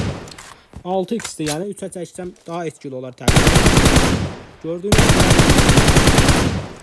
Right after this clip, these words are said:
yəni, ora neçə metr olduğunu, kaç metr olduğunu heç bilmirəm. Sizə belə də göstərim. Gördüyünüz üzrə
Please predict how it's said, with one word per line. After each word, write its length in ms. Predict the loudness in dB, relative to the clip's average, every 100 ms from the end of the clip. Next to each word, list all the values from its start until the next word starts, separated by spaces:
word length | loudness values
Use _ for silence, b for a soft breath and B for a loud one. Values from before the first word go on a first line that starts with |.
| -20 _ _ -18
yəni, 240 | -14 -12 -12
ora 100 | -12 -12
neçə 240 | -12 -12
metr 240 | -14 -12 -12
olduğunu, 300 | -12 -12 -14
kaç 220 | -12 -12
metr 200 | -12 -10 -10
olduğunu 180 | -10 -12 -12
heç 100 | -12
bilmirəm. 320 | -12 -4 0 2 4 4 4 2 2 2 2 2 2 -2 -8 -14 -20 _ _ _ _ B B B B _
Sizə 240 | -18 -12 -8
belə 180 | -8 -6
də 80 | -8
göstərim. 340 | -10 -8 0 2 4 4 4 4 4 4 4 4 4 4 4 4 4 4 4 4 2 4 4 4 4 4 4 4 4 4 4 2 0 -4 -8 -14 -20 -16
Gördüyünüz 600 | -10 -10 -8 -8 -8 -10
üzrə 180 | -10 -10